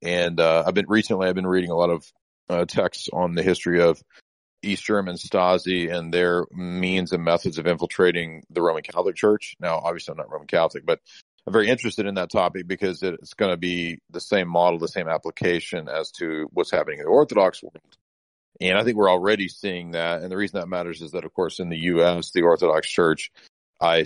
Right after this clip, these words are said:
expect, is already sort of happening, that they're intentionally, I think, splitting it down the middle. So they wanna drive a wedge down the middle, not just to the church in Ukraine or in Macedonia, or,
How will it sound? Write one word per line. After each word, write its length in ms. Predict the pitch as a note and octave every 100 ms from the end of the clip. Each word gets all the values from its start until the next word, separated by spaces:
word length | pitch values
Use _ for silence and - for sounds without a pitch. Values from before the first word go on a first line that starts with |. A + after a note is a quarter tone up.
| -
expect, 420 | E2+ - - E2+
is 100 | G2
already 280 | A#2 G2 F#2
sort 200 | F2 F2
of 60 | D#2+
happening, 480 | E2+ D#2+ - D#2 D#2
that 160 | -
they're 160 | F#2+ F2
intentionally, 480 | E2 - B2 A2 F#2
I 40 |
think, 160 | F#2 D2+
splitting 400 | - G2+ F2+ D#2+
it 100 | C#2+
down 200 | D#2 C#2+
the 80 |
middle. 300 | C2+ C#2 - -
So 120 | E2
they 80 | E2+
wanna 180 | F#2
drive 420 | D#2+ E2 F2 F2+ E2+
a 60 |
wedge 400 | D#2+ E2 E2 -
down 240 | - E2+ D#2+
the 60 |
middle, 260 | D#2 E2 D2+
not 180 | D#2 D#2
just 160 | E2
to 40 | E2+
the 80 | E2+
church 320 | - D#2 -
in 80 | D#2
Ukraine 640 | D#2 - F2 D#2 D2+ D2
or 100 | D2+
in 60 | D2+
Macedonia, 720 | D#2+ - - D#2 D2+ D2+
or, 120 | D2+